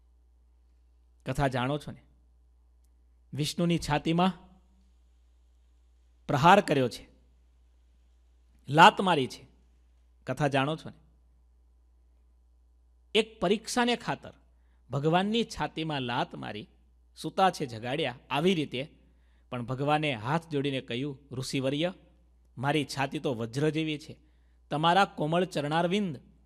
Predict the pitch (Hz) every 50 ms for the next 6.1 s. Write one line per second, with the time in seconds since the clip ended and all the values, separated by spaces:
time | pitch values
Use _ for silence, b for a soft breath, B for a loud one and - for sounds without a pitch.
0 | _ _ - 127 139 151 165 190 202 - - 143 139 139 - - 170 180 185 175
1 | - 156 143 151 170 190 170 117 - - - - - _ _ _ _ _ _ _
2 | _ _ _ _ _ _ _ _ _ _ _ _ _ _ _ _ _ _ _ _
3 | _ _ _ _ - 180 185 202 175 135 - - - - - _ _ _ _ _
4 | _ _ _ _ _ _ _ _ _ _ _ _ _ _ - 139 160 180 165 143
5 | 131 - 139 147 156 - - 196 196 185 170 - 202 202 208 202 202 226 220 170
6 | 113 110